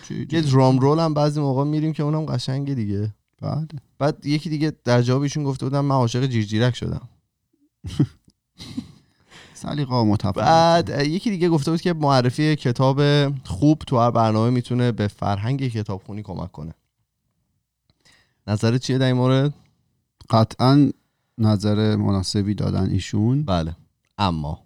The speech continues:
Speaker 1: سواد ما نمیرسه، یعنی تا جایی که برسه این کارو می‌کنی، ولی حالا سرعت کتاب خوندن ما شاید اونقدری نباشه که ما هر، هر هفته بتونیم
Speaker 2: مهم.
Speaker 1: چیزی رو معرفی کنیم که خودمون خوندیم. می‌تونیم چیزی رو معرفی کنیم که خودمون نخوندیم،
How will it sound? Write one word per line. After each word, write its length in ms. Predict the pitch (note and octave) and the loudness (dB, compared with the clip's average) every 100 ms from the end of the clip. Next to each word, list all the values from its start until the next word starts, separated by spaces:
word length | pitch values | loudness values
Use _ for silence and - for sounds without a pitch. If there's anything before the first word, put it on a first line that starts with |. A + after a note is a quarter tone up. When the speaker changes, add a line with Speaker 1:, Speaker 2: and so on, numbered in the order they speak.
| _ _ _ _ _ | _ _ _ _ _
Speaker 1:
سواد 600 | _ _ - A2+ A2 B2+ C3+ | _ _ -2 2 4 4 4
ما 200 | C3+ C#3 | 4 6
نمیرسه، 680 | A#2 G#2 G2 G2 - G2 F#2+ | 4 4 2 0 -2 -6 -4
یعنی 320 | G2 G#2 G2+ _ _ _ _ _ _ _ _ _ _ | -2 -2 -4 _ _ _ _ _ _ _ _ _ _
تا 140 | C3 | 4
جایی 180 | A#2+ C3 | 6 6
که 120 | B2 | 6
برسه 440 | B2 C3 B2+ A#2+ C#3+ | 4 6 6 4 2
این 100 | D3+ | 2
کارو 220 | D3+ D3+ | 4 4
می‌کنی، 480 | D3+ D3+ C3+ B2+ B2 | 4 4 2 2 2
ولی 420 | A#2+ B2 C3 B2+ C3 | 0 0 -2 -4 -4
حالا 220 | A2 A2+ | -4 -4
سرعت 400 | - A#2 A2+ A#2+ | -2 0 0 -4
کتاب 360 | A#2+ A2 A2 | -6 -4 -4
خوندن 340 | - A2+ A2 G#2+ | -4 -2 0 0
ما 160 | G#2+ | -2
شاید 280 | A2+ A#2+ A#2+ - _ _ _ _ _ | -2 -2 -4 -6 _ _ _ _ _
اونقدری 280 | A2+ A2+ A#2+ | -4 0 2
نباشه 340 | B2+ A#2 G#2+ | 2 2 0
که 60 | A2 | -2
ما 200 | G#2+ G#2 | 0 0
هر، 240 | G#2+ G#2+ | 0 -2
هر 280 | G#2 A#2 A2+ | -2 0 2
هفته 380 | G2 A2 - A2 | 2 -2 -2 -4
بتونیم 480 | G#2 - G#2+ G#2 G2+ C3 _ _ _ - | -4 -2 0 0 0 -4 _ _ _ -12
Speaker 2:
مهم. 140 | G#2+ | -4
Speaker 1:
چیزی 140 | B2 C3 | 0 2
رو 80 | |
معرفی 360 | C#3 C3 B2+ A#2+ | 2 2 0 0
کنیم 200 | C#3 B2+ | 2 2
که 100 | B2+ | 2
خودمون 300 | B2 A2+ A2 | 2 2 2
خوندیم. 540 | - A2 G2+ G2+ F2 - _ _ - | 2 2 4 2 0 -8 _ _ -10
می‌تونیم 240 | A2+ B2+ | -2 -2
چیزی 240 | A2 G#2+ | -2 -4
رو 60 | G#2 | -2
معرفی 320 | G#2 G2+ - | 0 -2 -2
کنیم 220 | G#2 G2 | -4 -4
که 100 | F#2+ | -4
خودمون 340 | G2+ G2+ G2 G2 | -4 -2 -2 -2
نخوندیم، 580 | G2+ - G2 F#2 F2+ | -4 -4 -4 -2 -4